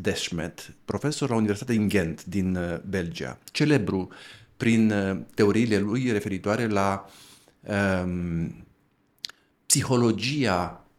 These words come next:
în totalitarism, psih-, psihologia maselor în totalitarism și cum se formează psihoza de masă.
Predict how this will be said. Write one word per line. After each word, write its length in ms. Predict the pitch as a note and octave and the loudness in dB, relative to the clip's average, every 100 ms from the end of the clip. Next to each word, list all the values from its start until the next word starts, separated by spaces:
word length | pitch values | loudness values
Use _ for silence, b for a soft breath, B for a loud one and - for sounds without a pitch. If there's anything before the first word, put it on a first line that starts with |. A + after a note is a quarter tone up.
| _ _ _ _ _ _ _ _ _ | _ _ _ _ _ _ _ _ _
în 340 | A#2+ C3 B2+ - | 0 0 0 -4
totalitarism, 840 | - G2 G2 F#2 F2+ E2+ - - - | -2 0 -2 -2 -4 -4 -6 -10 -8
psih-, 400 | - G2+ - - G#2 - | -6 -6 -10 -12 -14 -10
psihologia 580 | - A2 G#2+ G#2 A#2+ C3 | -4 2 2 2 2 2
maselor 640 | B2 C3 - F2 E2 - - _ | 0 0 0 0 -4 -6 -14 _
în 200 | A2 A2+ | 0 0
totalitarism 880 | - G2 F#2+ F#2+ F#2 F2+ D#2+ - - b | -4 -6 -4 -2 -4 -4 -4 -8 -10 b
și 220 | - A2+ - | -8 -8 -8
cum 440 | - C#3 F3+ F#3+ | -2 0 0 -2
se 180 | - C3 | -2 -2
formează 480 | - G#2+ G#2 B2 C3+ | 0 0 2 0 -2
psihoza 840 | C#3 - B2+ - C#3 B2+ B2 A#2 G#2 | -2 0 0 2 4 4 2 0 0
de 120 | G2 | 2
masă. 580 | G#2 G#2+ - - B1+ | 2 2 2 0 -4